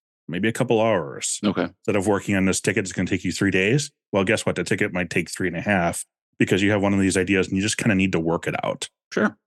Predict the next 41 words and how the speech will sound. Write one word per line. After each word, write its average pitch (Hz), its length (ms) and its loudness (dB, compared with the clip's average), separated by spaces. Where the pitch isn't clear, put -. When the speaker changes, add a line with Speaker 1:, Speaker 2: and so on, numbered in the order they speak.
Speaker 1:
So - 140 -2
you, 95 60 2
you - 60 0
spend 101 240 2
a 95 80 2
half 101 260 2
an 98 80 2
hour 92 280 2
or 95 120 2
the 92 80 2
half 98 200 0
a 92 40 -2
day 90 140 2
working 90 360 0
it 87 80 0
out, 87 300 0
but 98 140 0
you 123 80 4
put - 180 0
yourself 101 300 0
a, 80 60 -2
a 101 200 0
stop - 380 -2
time, - 300 -6
right? 98 260 0
'Cause 131 140 4
really, 147 440 4
you, 127 220 0
what 123 160 2
you're 131 80 2
trying 135 240 2
to 104 80 2
do 110 240 2
really 98 560 2
is 98 420 0
make 101 280 2
something 92 280 4
better 85 220 2
for 85 160 -2
the 82 80 0
company. - 560 -4